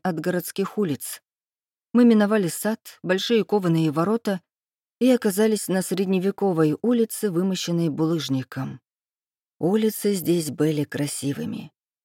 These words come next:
Брусчатые широкие дороги, по которым ходили как богатые кареты, так и скромные повозки. По обеим сторонам возвышались красочные дома, украшенные катками с цветами,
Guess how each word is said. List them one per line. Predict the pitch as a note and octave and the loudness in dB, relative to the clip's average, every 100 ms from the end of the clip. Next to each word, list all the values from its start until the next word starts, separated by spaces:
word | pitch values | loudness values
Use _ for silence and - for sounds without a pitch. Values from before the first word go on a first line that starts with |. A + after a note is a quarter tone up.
| _ _ | _ _
Брусчатые | - F3 D#3+ - G3 - D3 D3 | -2 0 0 -2 -4 0 0 0
широкие | - D#3+ G3 - D#3 D3 | 2 2 2 0 0 2
дороги, | D3+ D#3 F#3+ E3 | 2 0 0 -2
по | D#3+ | -2
которым | D#3 E3 F3 E3+ | -2 0 0 0
ходили | D#3 D#3 F3 E3+ | 0 0 2 0
как | D#3 E3+ C#3+ | 0 -2 0
богатые | E3+ F3+ F3 D#3 D#3 | -2 -2 -2 0 0
кареты, | D#3 D3+ F#3 G#3 F3+ - _ _ _ | 0 0 0 0 -4 -4 _ _ _
так | C4 - | -6 -4
и | |
скромные | D3+ - F3 F3 E3 D#3+ | -8 0 2 2 2 0
повозки. | D#3 E3+ F#3 E3 - - B2+ _ _ _ _ _ - | -2 -4 -4 -6 -8 -12 -14 _ _ _ _ _ 0
По | |
обеим | D#3+ C#3 F3 E3+ | 0 2 0 0
сторонам | - E3 D#3+ E3 F#3+ E3+ | -2 -2 0 0 0 -2
возвышались | D#3 D#3 - F3+ F3+ - | -2 -4 -6 -4 -4 -6
красочные | - D#3+ F#3 E3+ - E3 D#3+ | -6 -6 -4 -6 -4 -2 -2
дома, | C#3+ D3+ D3+ F#3 - _ _ - | 0 -2 0 -4 -8 _ _ -8
украшенные | D#3+ E3 F3 D#3+ D#3+ D#3+ | -4 -2 -2 -2 0 0
катками | D#3 F3 - E3 D#3+ | 0 -4 -2 -2 -2
с | |
цветами, | - D#3 D3+ E3 D#3+ D3 | -4 -4 -2 -2 -2 -4